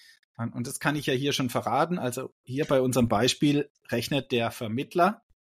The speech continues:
mit tausendachtzig Kilowattstunden pro K W Peak. Warum auch immer. <laughs> Also, und ich hab dir ja vorhin gesagt, ne? Also in Deutschland liegt es eigentlich zwischen neunhundert bis tausend.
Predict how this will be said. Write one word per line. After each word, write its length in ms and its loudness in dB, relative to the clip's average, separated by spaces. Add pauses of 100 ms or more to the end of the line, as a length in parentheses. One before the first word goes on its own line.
(160)
mit 220 -6
tausendachtzig 1080 -2 (180)
Kilowattstunden 880 -2 (800)
pro 280 2
K 260 -2
W 100 2
Peak. 380 -4 (400)
Warum 300 0
auch 180 -2
immer. 340 -4 (300)
<laughs> 840 -4
Also, 300 2 (960)
und 160 -4
ich 100 -4
hab 120 0
dir 80 0
ja 80 6
vorhin 180 2
gesagt, 320 0
ne? 180 -2
Also 180 -4
in 100 -6
Deutschland 600 0
liegt 260 -10
es 100 -6
eigentlich 240 -4
zwischen 240 -2
neunhundert 480 4
bis 160 -4
tausend. 560 0